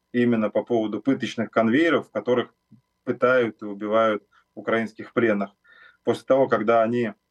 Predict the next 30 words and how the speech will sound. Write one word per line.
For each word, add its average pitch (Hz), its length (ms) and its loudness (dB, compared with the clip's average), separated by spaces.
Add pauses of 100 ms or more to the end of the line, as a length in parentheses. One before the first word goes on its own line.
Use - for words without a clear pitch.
(140)
у 120 60 -6
них 120 160 -2
зажглась 120 580 0
вот 104 80 -12
эта 110 180 -6
вот 104 140 -6
красная 117 460 2
лампочка 107 840 0
опасности, 110 720 -2
что - 200 -12
впереди 120 440 0
не 113 120 -2
просто 175 320 0
ордер 104 360 2
на 101 140 2
одного 104 300 2
Путина, 101 420 -14 (380)
а - 120 -2
впереди, 120 520 0
возможно, 117 500 2
ордер 110 340 2
там 98 200 -4
на 98 100 -2
сотни, 131 380 -2
либо 101 320 -4
там 95 160 -2
тысячи 110 400 -4
функционеров 117 640 0 (400)
этой 110 240 0
системы. 104 500 -2